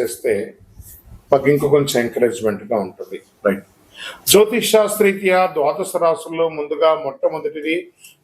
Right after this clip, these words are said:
మేషరాశి. అశ్విని నక్షత్రం ఒకటి, రెండు, మూడు, నాలుగు పాదములు,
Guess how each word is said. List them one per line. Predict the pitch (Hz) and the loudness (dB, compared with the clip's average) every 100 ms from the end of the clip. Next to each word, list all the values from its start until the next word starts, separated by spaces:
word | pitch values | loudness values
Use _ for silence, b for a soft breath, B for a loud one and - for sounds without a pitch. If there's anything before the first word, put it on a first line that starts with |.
| 123 | 0
మేషరాశి. | 151 151 170 151 143 180 202 - b b - | 0 4 2 2 0 -6 -8 -12 b b -4
అశ్విని | 151 208 220 | 0 2 4
నక్షత్రం | 208 196 190 175 175 165 | 4 2 -4 -2 -2 0
ఒకటి, | 151 180 185 | -2 0 0
రెండు, | 165 151 156 | 0 -4 -4
మూడు, | 147 147 147 | 2 2 4
నాలుగు | 131 120 139 139 | 2 -2 -2 0
పాదములు, | 139 127 135 139 202 | 0 0 -2 -4 -6